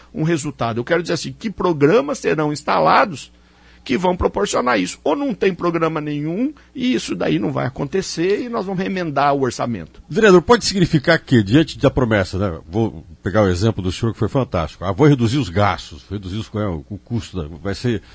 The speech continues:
Speaker 2: vou economizar. Aí é claro que o senhor pergunta, ótimo, mas como, né? Quando não se responde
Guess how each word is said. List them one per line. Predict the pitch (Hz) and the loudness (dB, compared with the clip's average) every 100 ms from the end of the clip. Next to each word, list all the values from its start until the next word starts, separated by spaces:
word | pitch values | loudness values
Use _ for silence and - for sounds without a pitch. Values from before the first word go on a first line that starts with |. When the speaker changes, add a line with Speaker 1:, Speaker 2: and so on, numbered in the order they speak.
| - - - | -20 -20 2
Speaker 2:
vou | 139 | 4
economizar. | 151 156 147 95 90 67 - | 4 4 4 2 0 -2 -12
Aí | - 85 101 | -10 -4 -2
é | |
claro | 113 113 101 | 0 -2 -4
que | |
o | - | -6
senhor | 113 | -6
pergunta, | - 92 - | -4 -6 -4
ótimo, | 135 - - 82 69 64 | -4 -6 -10 -10 -10 -12
mas | 69 80 92 - | -10 -8 -8 -10
como, | - - 135 98 69 64 | -8 4 4 4 -2 -10
né? | 67 85 - - - | -14 -14 -18 -8 4
Quando | 175 170 | 6 8
não | 202 | 6
se | 156 | 6
responde | 151 - 156 156 131 | 0 2 2 2 0